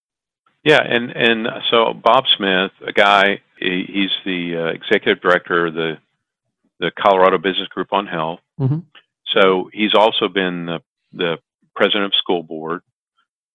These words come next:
Speaker 1: And his whole goal is, like, we cannot pay our teachers a wage that's competitive because of our healthcare costs.
Speaker 2: Wow.
Speaker 1: And that is,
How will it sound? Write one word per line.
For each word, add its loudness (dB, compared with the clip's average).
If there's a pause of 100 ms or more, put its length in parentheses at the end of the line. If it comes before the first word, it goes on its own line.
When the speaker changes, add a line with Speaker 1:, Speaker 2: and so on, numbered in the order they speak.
(160)
Speaker 1:
And -2
his 0
whole 4
goal 2
is, -6
like, 0 (340)
we 2
cannot 0
pay 0
our 4
teachers -6 (800)
a 2
wage 2 (200)
that's -8
competitive -2
because -8
of -10
our -2
healthcare -8
costs. -10 (600)
Speaker 2:
Wow. -12 (520)
Speaker 1:
And -2 (640)
that 4
is, 2